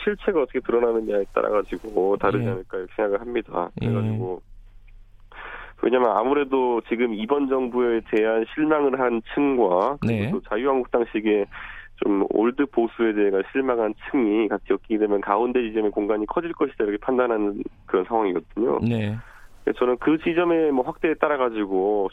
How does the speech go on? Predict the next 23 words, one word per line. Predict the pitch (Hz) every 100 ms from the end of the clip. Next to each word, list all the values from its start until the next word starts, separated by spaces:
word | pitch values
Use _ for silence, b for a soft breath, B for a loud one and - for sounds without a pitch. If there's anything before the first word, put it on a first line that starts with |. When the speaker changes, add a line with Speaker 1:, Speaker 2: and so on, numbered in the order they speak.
| -
Speaker 1:
충분히 | 147 143
달성할 | 123 104 131
수 | 127
있는 | 127 101
목표치다, | - - -
이렇게 | 98 -
생각합니다. | - - 58 - - B B B B B B -
Speaker 2:
이 | 147
바른미래당, | 147 127 180 262 269 226 208 180 156 120 - - -
어, | 117 117 113 117 - - -
아니, | - 120
이제 | 107 117 110 104
새로운 | 208 233 233
보수당 | 160 160 156 131
전신이라고 | 120 120 156 170 233 214 202 175 160
할 | 147
수 | 156
있는 | 131 123 113 107
그 | 104
변화와 | - 127 175 190 175
혁신을 | 196 - 190 151
위한 | 131 104
비상행동, | 107 123 113 104 101 95 78